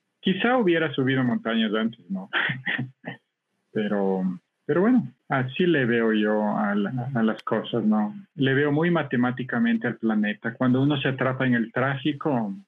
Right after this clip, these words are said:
no me enojo por los choferes imprudentes. Les trato más bien como esos mosquitos que, que joden la vida en una parrillada,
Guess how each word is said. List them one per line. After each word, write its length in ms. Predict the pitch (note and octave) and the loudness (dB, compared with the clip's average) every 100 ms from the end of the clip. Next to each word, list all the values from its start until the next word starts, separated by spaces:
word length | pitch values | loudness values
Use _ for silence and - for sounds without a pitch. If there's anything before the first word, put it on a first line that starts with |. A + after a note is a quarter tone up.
| _ | _
no 220 | B2 C#3 | 0 2
me 100 | D#3 | 4
enojo 560 | C#3 C3+ C#3 C3+ C#3 - | 2 2 0 0 -4 0
por 240 | A#2+ A#2 | 0 2
los 300 | A#2 A#2 A2 - - - - - _ | 2 2 0 -2 -10 -10 -14 -20 _
choferes 460 | B2+ B2+ A#2+ A#2+ A#2+ | -4 -2 0 2 2
imprudentes. 600 | A2+ A#2 A2 A#2 A2+ A#2+ | 0 0 2 2 2 0
Les 120 | A2+ | 0
trato 300 | C#3 D3 F3+ | 0 -2 0
más 240 | D3+ C3 C3 | 2 0 2
bien 240 | C3+ C#3 | 2 2
como 800 | - B2 A#2+ A#2 A2 A2 A2+ - - _ _ _ - | 2 4 4 4 2 0 -2 -6 -10 _ _ _ -4
esos 220 | C3+ D3+ | 2 4
mosquitos 480 | C3 - C#3+ C#3+ C3+ | 2 2 0 0 0
que, 320 | A2 G#2 - - _ _ _ _ | 0 -2 -4 -16 _ _ _ _
que 100 | - | -8
joden 320 | C3 B2+ C3+ B2+ | -2 0 2 2
la 120 | G2+ | 2
vida 440 | G#2+ A#2+ D#3 G2 F#2 - _ | 0 0 0 -2 -6 -12 _
en 160 | A2+ A2 | -2 2
una 180 | A#2+ B2 | 2 2
parrillada, 640 | A2+ G2+ F#2+ A2 - - | -2 0 0 0 -2 -6